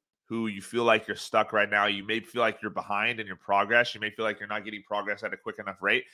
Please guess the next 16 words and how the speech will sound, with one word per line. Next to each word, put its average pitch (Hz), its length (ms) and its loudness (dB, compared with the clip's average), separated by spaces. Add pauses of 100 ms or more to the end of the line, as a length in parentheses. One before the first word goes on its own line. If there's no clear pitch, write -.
(200)
Maybe 120 180 -2
you 131 80 -4
feel 131 100 0
like 123 180 0
you're 120 80 -14
not 117 200 2
doing 104 260 -8
good 110 160 0
enough. 123 280 0 (320)
Maybe 139 200 -2
you 156 100 -8
feel 143 120 -4
like 127 120 0
a 92 60 -16
failure 107 400 2
sometimes. 87 600 -8